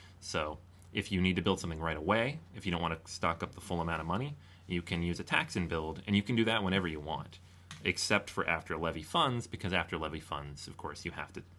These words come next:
full build. So those are the three basic phases. You're gonna do one of those three things every single turn. There are no other options in terms of how you play your turn, but there are a lot of things to consider in terms of what you build, when you build it, and how you build it.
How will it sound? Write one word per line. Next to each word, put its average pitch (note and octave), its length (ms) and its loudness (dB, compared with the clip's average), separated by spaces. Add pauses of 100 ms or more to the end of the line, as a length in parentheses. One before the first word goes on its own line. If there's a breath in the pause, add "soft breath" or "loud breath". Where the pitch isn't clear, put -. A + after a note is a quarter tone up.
(120)
full E2 180 -2
build. - 280 -8 (640 loud breath)
So A2 100 2
those C3 160 8
are D#3 60 4
the C#3 60 0
three C3 380 4
basic G#2 400 2
phases. E2 460 0
You're F#2+ 100 4
gonna G2 140 6
do G2 100 6
one F#2+ 160 6
of G#2+ 60 4
those G2+ 180 2
three F#2 200 -2
things E2+ 560 -4
every F#2+ 220 4
single F#2+ 260 0
turn. D#2 300 -4 (840)
There G2 160 8
are G2 80 10
no G2+ 140 6
other F#2+ 220 6
options E2+ 580 0 (320 loud breath)
in F#2 80 -4
terms F2+ 260 -2
of E2 60 -8
how F2+ 120 6
you F2 120 4
play F2 180 0
your E2 120 -2
turn, D#2+ 340 -6 (480 loud breath)
but F2+ 280 6
there G2+ 180 8
are G#2+ 120 12
a G2+ 60 10
lot G2+ 180 8
of F#2+ 80 -2
things F#2 280 0
to F#2 80 -4
consider A#2 440 0
in F#2+ 160 0
terms F2 340 -2
of E2 180 -6
what F#2 220 2
you F2+ 100 -2
build, E2 300 0
when F2 180 0
you F2 80 0
build D#2+ 240 -4
it, E2 100 -6
and F2+ 100 -8
how E2 240 -2
you D#2 160 -6
build A2+ 280 0
it. - 140 -14